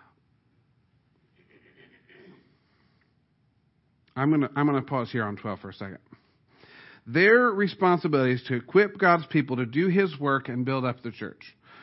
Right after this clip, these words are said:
So we do need to pause for a second, you know, and I, I know sometimes I, I overanalyze things, right? But I'm a detail person. So if their responsibility, as we talked about, all those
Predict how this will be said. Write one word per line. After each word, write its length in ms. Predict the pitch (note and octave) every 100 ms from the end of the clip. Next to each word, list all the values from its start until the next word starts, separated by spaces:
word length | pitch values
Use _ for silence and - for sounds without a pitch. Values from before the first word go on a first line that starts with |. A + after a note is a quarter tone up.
| - _ -
So 240 | F3+ E3+
we 220 | D#3+ F3+
do 120 | F3+ A#3+
need 120 | B3
to 100 | A3+
pause 380 | - G3+ F#3+ F3+
for 120 | G3
a 60 | G3
second, 480 | - D3+ C3+ D3+ C#3
you 80 | E3+
know, 180 | D#3+
and 120 | D#3+ E3
I, 140 | E3
I 120 | D#3 E3
know 160 | D#3+
sometimes 340 | D3+ D3 D3 C#3
I, 200 | D3 D#3
I 140 | - D3
overanalyze 880 | D#3+ D3 D3 B2+ B2+ A#2 A2+ A2+ -
things, 300 | A2+ A2 A2+
right? 260 | A2+ A2 -
But 220 | A#2 A2+ - _ - -
I'm 160 | A#2+ C3
a 60 | D3+
detail 440 | C#3+ D3 - B2+
person. 580 | A#2+ A#2+ A2 G#2+ A2 A#2 _ _ - - -
So 320 | F#3 F3 -
if 160 | F#3+ F#3 - _ _ _
their 340 | B2+ F#3 A#3
responsibility, 880 | B3+ A#3 - G3+ G3 E3+ D#3+ B2+ A#2
as 160 | C#3+
we 140 | D#3 F#3+
talked 340 | F#3 F3+ F3
about, 320 | C#3+ C3+ B2+ - - - - _
all 260 | D#3+ G#3 A#3
those 300 | G#3+ G3